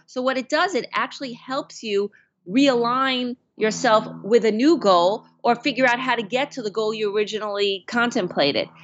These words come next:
So maybe doesn't create more confusion, actually builds resilience in you because it's the story we tell about how our lives are gonna unfold,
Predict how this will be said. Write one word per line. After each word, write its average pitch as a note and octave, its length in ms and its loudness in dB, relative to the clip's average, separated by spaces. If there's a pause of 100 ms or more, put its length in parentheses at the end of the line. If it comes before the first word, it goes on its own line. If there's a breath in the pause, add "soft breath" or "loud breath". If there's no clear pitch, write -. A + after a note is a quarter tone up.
So A#3+ 320 2
maybe D#4 300 2
doesn't C4+ 340 0 (320)
create B3 360 -2
more A3+ 140 -2
confusion, D4 560 2
actually A#3+ 340 -4
builds A3 320 -4
resilience A3+ 540 -4
in D4 100 -4
you B3+ 140 -4
because G#3+ 400 -2 (160 loud breath)
it's - 240 -4
the B3 80 -6
story D#4+ 500 -2
we G3+ 140 -2
tell G#3 240 2
about G#3+ 180 2
how A3+ 320 0
our G#3+ 140 2
lives G#3 320 -4
are G3+ 60 -10
gonna G3+ 220 -8
unfold, F3 600 -4